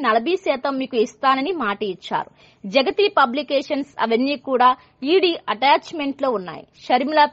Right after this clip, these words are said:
పెళ్లైన ఇరవై సంవత్సరాలకు జగన్ మీకు ఇవ్వడానికి సిద్ధపడితే జగన్వి వ్యక్తిగత ఆస్తులు కాదు, ఉమ్మడి ఆస్తులని చంద్రబాబు అనుకూల మీడియా ద్వారా ప్రచారం చేస్తున్నారు. ఇవన్నీ విఫలమే తప్ప ఎటువంటి ప్రయోజనం లేదు. షర్మిల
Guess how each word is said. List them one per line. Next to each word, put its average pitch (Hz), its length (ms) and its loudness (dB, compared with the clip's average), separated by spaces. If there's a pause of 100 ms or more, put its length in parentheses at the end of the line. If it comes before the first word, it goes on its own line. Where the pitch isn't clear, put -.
పెళ్లైన 269 340 0 (100)
ఇరవై 262 300 -4
సంవత్సరాలకు 269 580 -2 (220)
జగన్ 262 260 0 (380)
మీకు 427 160 2 (100)
ఇవ్వడానికి 302 460 2
సిద్ధపడితే 233 580 0 (460)
జగన్వి 294 560 0 (140)
వ్యక్తిగత 302 440 -2 (240)
ఆస్తులు 247 360 -2 (100)
కాదు, 190 200 0 (180)
ఉమ్మడి 311 280 0 (160)
ఆస్తులని 262 480 -2 (140)
చంద్రబాబు 247 600 2 (380)
అనుకూల 359 380 0 (160)
మీడియా 254 320 0
ద్వారా 240 180 2 (160)
ప్రచారం 226 380 0 (100)
చేస్తున్నారు. 175 560 -6 (300)
ఇవన్నీ 302 340 2 (160)
విఫలమే 302 400 0 (100)
తప్ప 254 180 -2 (200)
ఎటువంటి 269 400 -6 (100)
ప్రయోజనం 226 500 0
లేదు. 160 180 -6 (380)
షర్మిల 370 380 2